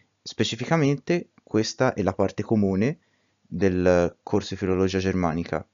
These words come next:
quindi non sono inclusi i lettorati di lingue o, eh, gli approfondimenti personali.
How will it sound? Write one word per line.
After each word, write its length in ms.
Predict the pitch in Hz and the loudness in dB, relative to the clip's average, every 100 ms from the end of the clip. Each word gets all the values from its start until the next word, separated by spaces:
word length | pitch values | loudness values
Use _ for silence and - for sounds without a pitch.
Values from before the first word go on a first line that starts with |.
| _ | _
quindi 400 | - 113 98 90 | 0 2 2 0
non 280 | 104 113 117 | 2 2 0
sono 260 | 110 110 | -2 -2
inclusi 640 | 98 98 - 95 82 67 53 _ _ _ _ _ | -2 -4 -6 -6 -4 -8 -10 _ _ _ _ _
i 760 | - 85 85 87 85 78 - - - _ _ _ _ _ _ _ - - | -6 -4 -4 -6 -10 -10 -12 -14 -18 _ _ _ _ _ _ _ -16 -6
lettorati 760 | 90 - 120 113 107 156 220 - _ _ _ _ _ _ _ _ _ _ _ - | -6 0 4 6 4 -4 -10 -14 _ _ _ _ _ _ _ _ _ _ _ -10
di 160 | 104 | -4
lingue 680 | 107 107 113 113 143 165 - _ | -2 0 -2 0 -2 -2 -6 _
o, 360 | 120 127 123 - | 0 2 0 -4
eh, 300 | 104 95 95 | -2 0 0
gli 80 | |
approfondimenti 1120 | 101 - 104 104 92 95 90 - 95 90 85 - _ _ _ _ _ _ _ _ | -4 -8 -6 -4 -2 -4 -6 -6 -4 -2 -4 -6 _ _ _ _ _ _ _ _
personali. 640 | - - 90 82 - 92 | -12 -8 -8 -8 -12 -18